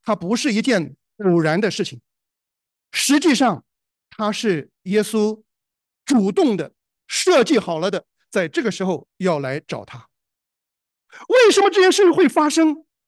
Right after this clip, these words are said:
就是一开始我说的，因为上帝丢了孩子，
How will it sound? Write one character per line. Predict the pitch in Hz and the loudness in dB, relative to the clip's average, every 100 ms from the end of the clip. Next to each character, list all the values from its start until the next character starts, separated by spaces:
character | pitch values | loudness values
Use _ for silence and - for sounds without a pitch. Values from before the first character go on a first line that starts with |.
| _ _ _ - | _ _ _ -6
就 | 240 | -4
是 | 233 | -4
一 | |
开 | 233 | -4
始 | 240 214 | -4 -6
我 | 156 | -4
说 | 202 196 | -4 -4
的， | - - - | -6 -14 -8
因 | 392 427 | 0 2
为 | 370 | 2
上 | 339 440 330 | 2 4 4
帝 | 320 359 | 4 2
丢 | 285 403 415 | 2 2 4
了 | 277 | 4
孩 | 277 359 | 2 2
子， | 294 | 0